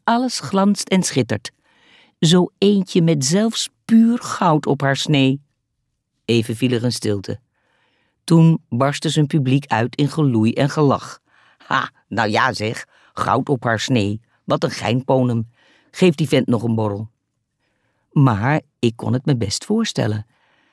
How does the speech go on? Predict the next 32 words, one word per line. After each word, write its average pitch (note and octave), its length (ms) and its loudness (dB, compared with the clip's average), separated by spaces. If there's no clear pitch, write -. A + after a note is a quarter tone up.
Aan B2 220 0
zo'n C#3 280 2
hooggeplaatste A2+ 1000 -4
dame C3 400 0
was A2+ 160 -4
natuurlijk G#2+ 440 -8
niets E3+ 320 2
normaal. B2 520 0
Die A2+ 180 -2
had G2 140 -4
geen G#2 180 -2
gewone A2 440 0
snee A#2+ 420 -2
zoals A2 300 -8
wij. C3 380 -2
De A3+ 140 2
haren D#3 440 2
kon A2 340 -4
best A3+ 300 0
wel A2 140 -4
eens G#2+ 140 -8
met C3 180 -4
goud A#3 300 -2
bedekt A3+ 360 0
zijn. F#3 300 0
Waarom G3 240 4
niet? A#3+ 300 2
Dat D3 160 0
waren D3+ 220 2
toch C#3+ 160 -4
eigenlijk D3+ 400 0
godinnen? C#3 600 2